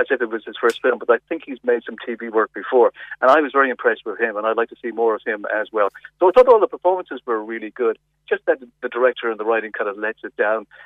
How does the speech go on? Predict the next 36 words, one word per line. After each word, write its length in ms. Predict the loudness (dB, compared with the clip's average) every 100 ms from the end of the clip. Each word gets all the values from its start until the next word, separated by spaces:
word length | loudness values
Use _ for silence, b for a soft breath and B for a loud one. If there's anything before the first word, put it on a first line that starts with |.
| B
And 240 | -4 -2 0
there 100 | 2
were 100 | 2
times 300 | 4 2 2
when 140 | -2
it 100 | -4
becomes 380 | -4 -4 -4 -2
unbelievable, 560 | -4 -4 -8 -6 -6 -6
even 220 | -6 -8
though 120 | -4 -4
you 120 | -4
constantly 540 | -4 -4 -4 -10 -10
kind 160 | -8 -4
of 60 | -2
remind 320 | -2 -2 -4
yourself 240 | -6 -6 -4
that 120 | -4
it's 120 | -2
actually 220 | -4 -4
based 280 | -2 -2 -4 -18 B B B
on 140 | 0
a 60 | 0
true 240 | -4 -8
story. 360 | -8 -4 -2 -2 -6 B B
But, 200 | 0 0 -4 -20 _ -20 _ 0
um, 380 | 2 2 0 -8 -2
a 60 |
lot 140 | 4 4
of 80 | 4
the 40 |
critics 260 | 2 0 -2
didn't 260 | -6 -4 0
like 220 | 0 0
it. 140 | -6 -8 0
Fans, 320 | 2 2 -2 0
though, 280 | 2 2